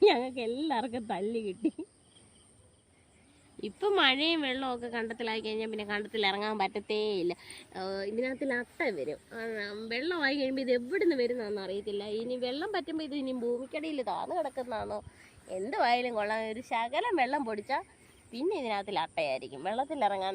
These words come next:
നമുക്ക് പറ്റത്തില്ല. പശുക്കളെയൊക്കെ ആണെങ്കിലും നമ്മള് കൊണ്ടുവിട്ടാലും അതിങ്ങനെ കടിച്ച് കാലയിൽ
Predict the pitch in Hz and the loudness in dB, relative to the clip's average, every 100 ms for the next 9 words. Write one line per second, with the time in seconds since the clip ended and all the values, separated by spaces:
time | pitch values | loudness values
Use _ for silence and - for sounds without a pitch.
0 | 156 135 123 113 117 120 185 240 - 285 | -4 -8 -10 -10 -10 -10 -6 -4 -4 0
1 | 320 262 269 269 277 247 269 233 226 233 | 0 2 2 2 2 2 0 -2 -4 -4
2 | 233 233 214 233 233 - _ _ _ - | -4 0 0 0 -4 -10 _ _ _ -12
3 | 208 240 240 240 226 180 - 220 208 208 | -10 -6 -4 -2 -2 -4 -8 0 0 0
4 | 226 262 208 - 196 196 208 | -4 -8 -8 -2 0 2 2